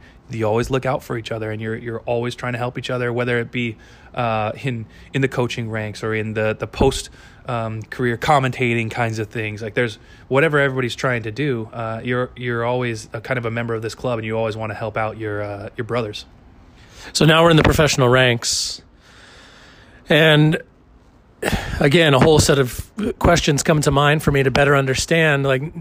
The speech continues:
Speaker 2: now what, right? I mean,
Speaker 1: Yeah.
Speaker 2: if, if we fast forward, knowing what we know now, it sounds like,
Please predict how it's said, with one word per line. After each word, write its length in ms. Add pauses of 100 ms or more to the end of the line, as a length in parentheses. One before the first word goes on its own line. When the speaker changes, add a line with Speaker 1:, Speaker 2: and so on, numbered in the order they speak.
(320)
Speaker 2:
now 220
what, 180
right? 240
I 40
mean, 380 (160)
Speaker 1:
Yeah. 200
Speaker 2:
if, 220
if 140
we 80
fast 320
forward, 580
knowing 280
what 140
we 100
know 140
now, 440 (580)
it 120
sounds 380
like, 400